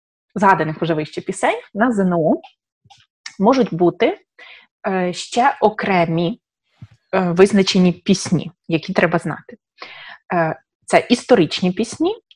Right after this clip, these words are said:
дума і балада. І історична пісня, і дума, і балада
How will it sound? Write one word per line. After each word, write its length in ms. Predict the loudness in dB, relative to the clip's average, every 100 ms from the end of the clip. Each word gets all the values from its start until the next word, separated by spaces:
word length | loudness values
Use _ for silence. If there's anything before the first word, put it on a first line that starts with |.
| -10
дума 420 | 2 2 4 2
і 60 | 2
балада. 480 | 2 2 0 -8 -18 _ _ _ _ _ _ _ -20 -14 -4
І 60 |
історична 680 | -2 0 0 2 2 2 -4
пісня, 360 | -6 -8 -6 -6 -2
і 80 |
дума, 340 | 0 2 2 0
і 80 | 0
балада 560 | 0 0 -2 -4 -6